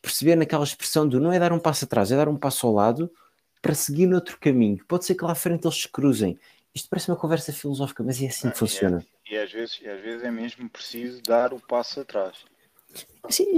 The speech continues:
Speaker 1: e não tem mal nenhum, eu acho que não tem mal nenhum, porque a experiência é isso, é a experiência. E vocês vão adquirir a experiência e, assim, eu vejo isto, eu às vezes gosto de passar estas mensagens para quem nos está a ouvir,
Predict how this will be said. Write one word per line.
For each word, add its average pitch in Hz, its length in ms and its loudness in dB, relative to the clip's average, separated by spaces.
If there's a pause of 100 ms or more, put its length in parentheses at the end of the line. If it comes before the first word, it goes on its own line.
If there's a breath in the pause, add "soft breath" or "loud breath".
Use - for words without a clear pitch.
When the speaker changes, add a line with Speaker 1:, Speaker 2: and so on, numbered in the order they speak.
(100)
Speaker 1:
e 311 40 12
não 294 140 10
tem 202 120 8
mal 190 200 8
nenhum, 180 320 6
eu 156 60 6
acho 151 180 0
que - 80 -8
não 170 160 2
tem 170 100 -2
mal 147 180 0
nenhum, 95 240 0
porque - 260 -14
a - 140 -20
experiência 170 800 -2 (160)
é 120 40 2
isso, 87 320 -2
é - 20 4
a 120 40 0
experiência. - 760 -4
E 117 40 -6
vocês 143 280 4
vão 143 220 6
adquirir 135 420 4
a 131 40 6
experiência 120 680 4 (460 soft breath)
e, 120 560 -2 (1800)
assim, - 240 -2 (540)
eu 131 80 8
vejo 147 340 8
isto, - 400 0
eu 143 240 4 (640)
às 139 160 4
vezes 156 140 -2
gosto - 380 2
de - 60 -18
passar 131 240 2
estas 127 240 0
mensagens 117 420 0
para 113 120 -4
quem 123 140 0
nos 117 100 0
está - 140 0
a 110 40 6
ouvir, 95 480 0